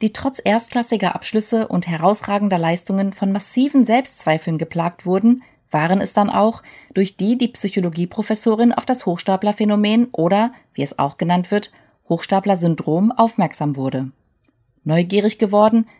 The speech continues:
sichtete sie die dazugehörigen Studien und stieß auf erstaunliche Zahlen. So soll beispielsweise etwa die Hälfte der angloamerikanischen Beschäftigten von diesem Syndrom betroffen sein.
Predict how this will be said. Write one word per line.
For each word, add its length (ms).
sichtete 480
sie 140
die 100
dazugehörigen 760
Studien 460
und 120
stieß 340
auf 180
erstaunliche 640
Zahlen. 560
So 120
soll 200
beispielsweise 800
etwa 180
die 140
Hälfte 400
der 160
angloamerikanischen 920
Beschäftigten 640
von 200
diesem 260
Syndrom 480
betroffen 440
sein. 360